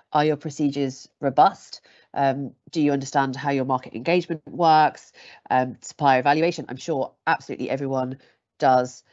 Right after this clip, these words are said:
This is just an opportunity to look at your processes and procedures in the context of change, which is coming. As Stephen mentioned, you know, the digital change is quite a big part of this.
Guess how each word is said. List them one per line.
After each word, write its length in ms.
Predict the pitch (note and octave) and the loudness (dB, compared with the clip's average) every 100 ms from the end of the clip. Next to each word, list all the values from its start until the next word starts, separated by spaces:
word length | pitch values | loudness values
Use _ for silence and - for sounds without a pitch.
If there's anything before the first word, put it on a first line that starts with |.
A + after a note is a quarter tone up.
| _ | _
This 160 | - D3 | -12 -10
is 160 | D#3 - | -10 -12
just 160 | C#3 | -10
an 80 | D3 | -6
opportunity 720 | C#3+ - D3+ C#3 C3 - C3 | -6 -6 -4 -4 -6 -8 -8
to 400 | B2 - C3+ C3 B2+ | -8 -6 -4 -2 0
look 260 | D3+ D3 | 0 0
at 60 | - | -2
your 140 | C#3 | -6
processes 520 | C3 C3+ B2+ B2 C3+ C3+ | -4 -6 -6 -8 -10 -10
and 140 | B2+ | -10
procedures 520 | C3 B2 B2 A#2 A#2+ | -10 -8 -6 -4 -6
in 160 | B2 C3 | -4 -4
the 100 | C3+ | -4
context 600 | - C3 - - - - - | -4 -4 -4 -6 -10 -10 -2
of 300 | C3 B2+ _ | -2 -2 _
change, 480 | - D3+ A2+ A2+ - | -4 -2 -2 -4 -10
which 200 | - - | -14 -10
is 140 | B2 | -10
coming. 340 | - C#3+ D#3 B3+ _ _ _ _ - - - _ _ _ _ - | -6 -2 -2 -4 _ _ _ _ -20 -20 -20 _ _ _ _ 2
As 160 | G3+ - | 2 4
Stephen 300 | A#3+ F#3+ F3 | 0 0 0
mentioned, 460 | E3+ G3 G3 G3 | -2 -2 -6 -6
you 80 | F#3+ | -6
know, 100 | D#3+ | -6
the 60 | D#3 | -4
digital 360 | F3 D#3 - | -6 -6 -6
change 360 | C#3+ D#3+ D3+ D3 | -6 -4 -4 -4
is 140 | C#3 | -8
quite 240 | - D3+ - | 0 0 0
a 60 | D3 | -2
big 380 | - D#3+ C#3+ | -2 -2 -2
part 400 | - - D#3+ D3 | -8 2 4 2
of 120 | C3+ - | -4 -6
this. 520 | - - F#3 - - | 0 0 0 -6 -12